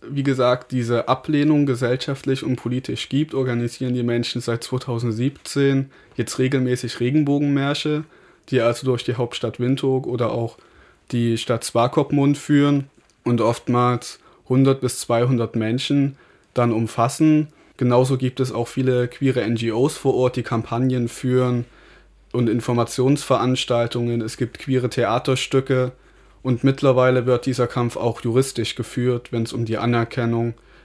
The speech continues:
im Ausland geschlossener gleichgeschlechtlicher Ehen geht. Im Moment hoffen alle,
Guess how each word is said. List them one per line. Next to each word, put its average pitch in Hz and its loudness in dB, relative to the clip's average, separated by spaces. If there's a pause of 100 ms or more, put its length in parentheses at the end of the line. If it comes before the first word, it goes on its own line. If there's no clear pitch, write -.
im 117 2
Ausland 117 -2
geschlossener 117 -4
gleichgeschlechtlicher 113 -4
Ehen 113 0
geht. 101 -10 (640)
Im 135 0
Moment 131 2
hoffen 151 -2
alle, 135 -2